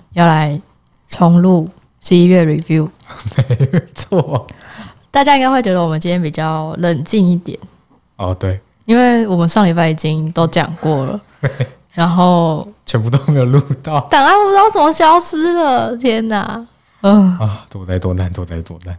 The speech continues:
Speaker 1: 今天决定用另外一个方式储存。
Speaker 2: 我们的成名之路充满坎坷欸。
Speaker 1: <laughs> 一直都很坎坷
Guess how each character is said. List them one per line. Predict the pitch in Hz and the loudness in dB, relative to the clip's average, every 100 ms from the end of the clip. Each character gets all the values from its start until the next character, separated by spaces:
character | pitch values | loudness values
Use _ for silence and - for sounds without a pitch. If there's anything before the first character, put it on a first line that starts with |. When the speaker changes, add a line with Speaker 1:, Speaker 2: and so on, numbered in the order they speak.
| _ | _
Speaker 1:
今 | - 208 | 2 4
天 | 202 202 | 6 4
决 | 160 | 2
定 | 175 | 2
用 | 175 175 | 2 2
另 | 165 | 2
外 | 160 147 | 0 -2
一 | |
个 | 139 | -4
方 | 151 156 | -6 -6
式 | - 160 | -8 -8
储 | - 135 | -6 -6
存。 | - - 190 - - | -8 -10 -12 -14 -18
Speaker 2:
我 | 95 | -16
们 | 95 | -8
的 | 101 98 104 139 - | -2 -2 -2 -8 -10
成 | - 104 | -4 -2
名 | 104 104 | 0 -2
之 | 113 | -2
路 | 110 110 101 95 - - | 0 2 0 -2 -10 -6
充 | 113 | -4
满 | 95 92 | -4 -6
坎 | 87 82 | -10 -10
坷 | - 90 | -8 -6
欸。 | 104 - - | -8 -10 -20
Speaker 1:
<laughs> | - - - | -18 -18 -2
一 | 311 | 0
直 | 240 | 2
都 | 226 233 | 4 4
很 | 202 190 | 2 2
坎 | 202 156 | 0 0
坷 | 151 | -2